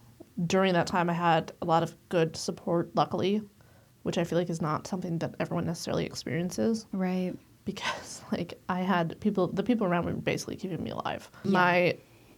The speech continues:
Speaker 1: mom and the three women that were, like, helping me and my dad were keeping me alive. 'Cause I remember, like, too, like, I think for, like, a solid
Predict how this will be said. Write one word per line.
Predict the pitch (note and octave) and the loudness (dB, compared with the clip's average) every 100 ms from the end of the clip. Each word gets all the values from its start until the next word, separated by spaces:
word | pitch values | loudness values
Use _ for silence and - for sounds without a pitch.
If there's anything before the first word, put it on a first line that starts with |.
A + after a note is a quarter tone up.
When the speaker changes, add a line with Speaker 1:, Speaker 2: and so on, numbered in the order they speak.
| - | -4
Speaker 1:
mom | G3 G3 E3 D#3+ E3 | 4 6 8 6 4
and | D#3 F3 E3+ E3+ E3+ | 2 0 0 -2 -2
the | F#3+ E3+ D#3+ | 0 0 0
three | F#3+ F#3+ | -2 2
women | F3 E3+ E3 | 2 2 2
that | E3 - | 2 2
were, | - | 2
like, | E3+ E3 | 0 0
helping | - E3+ F3 | -2 -2 0
me | E3+ E3+ | 0 0
and | E3+ E3 - | -2 -2 -2
my | E3 | -2
dad | D#3+ D#3+ D#3 D#3 - | 0 0 2 0 0
were | F3+ | 0
keeping | F3+ G3 F3 | 4 2 0
me | - | -6
alive. | - - - - - | -6 -10 -12 -18 -14
'Cause | - E3+ | 0 4
I | F3+ | 6
remember, | F#3 F#3 E3+ | 4 4 2
like, | E3+ E3+ - | 2 0 -12
too, | - F3+ | -2 0
like, | D3+ D#3 | 0 -2
I | - | -4
think | G3+ G3+ | -6 -2
for, | |
like, | A3 A3+ | 0 0
a | G3+ | -4
solid | G3+ - F3+ E3+ F3 E3 - | -6 -4 0 2 2 0 -4